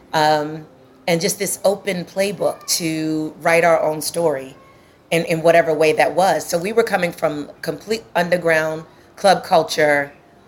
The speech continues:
Um, everything was really off the he-, off the, the top of our head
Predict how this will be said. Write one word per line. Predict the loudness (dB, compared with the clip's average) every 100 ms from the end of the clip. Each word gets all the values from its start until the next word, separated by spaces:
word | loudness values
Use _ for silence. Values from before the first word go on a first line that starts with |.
| _ _ -6
Um, | -2 0 -2 -6 -6 0
everything | 2 2 -2 -2
was | -2 -4 -4
really | 0 2 0 2
off | 4 4 2
the | -6
he-, | -2 -2 0
off | 0 0
the, | -2 -6 _
the | -10 -10 -4
top | -2 0
of | 0
our | 0
head | -2 -8 -12